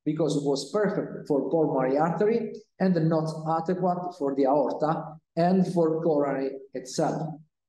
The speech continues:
What we can do, again, we can reconstruct the images with model-based. We can clean the excess of noise. We are able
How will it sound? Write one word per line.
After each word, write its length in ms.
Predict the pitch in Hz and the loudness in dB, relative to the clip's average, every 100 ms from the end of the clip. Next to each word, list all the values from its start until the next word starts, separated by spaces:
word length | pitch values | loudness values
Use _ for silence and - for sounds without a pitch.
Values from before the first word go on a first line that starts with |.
| _ _ _ | _ _ _
What 280 | 165 156 160 | 2 4 4
we 100 | 151 | 6
can 200 | 156 170 | 6 6
do, 440 | 247 302 - - - - | 6 4 0 -6 -10 0
again, 520 | 143 143 160 143 135 | 2 4 4 2 2
we 180 | 135 135 | 0 0
can 180 | 135 127 | -2 -2
reconstruct 640 | 131 127 - 147 - 135 | -2 -4 -2 0 0 0
the 240 | 127 131 | 0 2
images 400 | 139 127 123 120 123 | 0 0 -2 -2 -2
with 160 | 117 117 | -2 -2
model-based. 680 | 113 117 123 196 226 226 269 269 - - _ | -2 -2 0 2 2 2 0 -2 -8 -12 _
We 140 | 160 170 | 0 2
can 300 | 160 156 - | 2 0 2
clean 340 | 185 180 - 135 | 2 4 4 2
the 60 | |
excess 480 | 123 - 139 - - | 0 0 -2 -2 -4
of 80 | 101 117 | -6 -2
noise. 720 | 156 208 247 240 - - - _ _ - | 2 2 2 0 -4 -10 -20 _ _ 0
We 200 | 175 160 | 4 4
are 300 | 147 165 156 160 | 2 0 0 0
able 480 | 156 131 135 - | 0 2 -2 -4